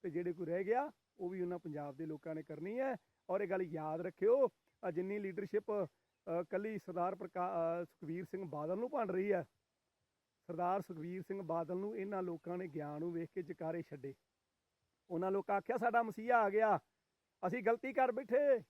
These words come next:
ਅਸੀਂ ਭੁੱਲ ਗਏ ਬਾਲ ਸਾਹਿਬ, ਹੁਣ ਅਸੀਂ ਤੁਹਾਡੇ ਨਾਲ ਆ, ਸਾਨੂੰ ਪਤਾ ਹੈ ਜੋ ਤੁਸੀਂ ਕਹੋਗੇ ਕਰਕੇ ਵਿਖਾਓਗੇ, ਤੇ ਸਾਡੀਆਂ ਜਿਹੜੀਆਂ ਜ਼ਮੀਨਾਂ ਵੀ ਪੱਕੀਆਂ ਤੁਹਾਡੇ ਰਾਜ 'ਚ ਹੋਣਗੀਆਂ, ਜਿਵੇਂ ਸਰਦਾਰ ਪ੍ਰਕਾਸ਼ ਸਿੰਘ ਬਾਦਲ ਨੇ ਕੀਤੀਆਂ ਸੀ।"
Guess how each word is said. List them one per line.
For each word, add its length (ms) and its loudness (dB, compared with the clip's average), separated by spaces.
ਅਸੀਂ 160 0
ਭੁੱਲ 260 6
ਗਏ 140 8
ਬਾਲ 200 6
ਸਾਹਿਬ, 380 4
ਹੁਣ 140 2
ਅਸੀਂ 140 -2
ਤੁਹਾਡੇ 320 4
ਨਾਲ 300 4
ਆ, 160 0
ਸਾਨੂੰ 260 4
ਪਤਾ 300 4
ਹੈ 80 0
ਜੋ 220 2
ਤੁਸੀਂ 240 -6
ਕਹੋਗੇ 320 -2
ਕਰਕੇ 340 -4
ਵਿਖਾਓਗੇ, 600 2
ਤੇ 400 -8
ਸਾਡੀਆਂ 300 0
ਜਿਹੜੀਆਂ 240 -2
ਜ਼ਮੀਨਾਂ 400 0
ਵੀ 100 2
ਪੱਕੀਆਂ 640 0
ਤੁਹਾਡੇ 280 -4
ਰਾਜ 200 -2
'ਚ 100 -12
ਹੋਣਗੀਆਂ, 640 -4
ਜਿਵੇਂ 200 -2
ਸਰਦਾਰ 320 -2
ਪ੍ਰਕਾਸ਼ 400 -8
ਸਿੰਘ 140 -10
ਬਾਦਲ 260 -8
ਨੇ 120 -6
ਕੀਤੀਆਂ 400 -10
ਸੀ।" 220 -10